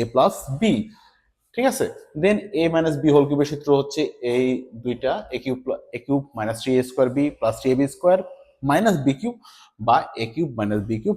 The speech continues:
মাইনাস থ্রি এ বি into a minus b। এই দুইটা সূত্র থেকে আমাদের আরো কিছু সূত্র আসে, যেমন হচ্ছে এই সূত্র থেকে আমাদের একটা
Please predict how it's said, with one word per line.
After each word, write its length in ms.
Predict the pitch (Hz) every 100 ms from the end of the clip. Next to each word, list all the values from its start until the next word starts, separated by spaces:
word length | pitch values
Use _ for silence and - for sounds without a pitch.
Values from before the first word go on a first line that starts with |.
| -
মাইনাস 220 | 101 110 - -
থ্রি 180 | 160 185 226 226 - _ - 120
এ 20 | 120 113
বি 100 | 165 220 - 120
into 200 | 135 226 - 131 143
a 20 | 214 220 - - - - 110
minus 360 | 107 107 175 - - _ 143 175
b। 20 | 170 98 - _ _ - -
এই 60 | 226
দুইটা 200 | 170 185 214
সূত্র 180 | 208 214 196
থেকে 220 | 143 127 139 220 233 - - 117
আমাদের 300 | 123 135 143 120
আরো 120 | 127 139
কিছু 160 | 139 151 -
সূত্র 180 | 151 151 120
আসে, 200 | 110 143 156 127
যেমন 200 | 127 139 143
হচ্ছে 260 | - - 135 - -
এই 80 | 165 -
সূত্র 180 | 165 165 -
থেকে 140 | 151 135
আমাদের 180 | 131 131
একটা 140 | 127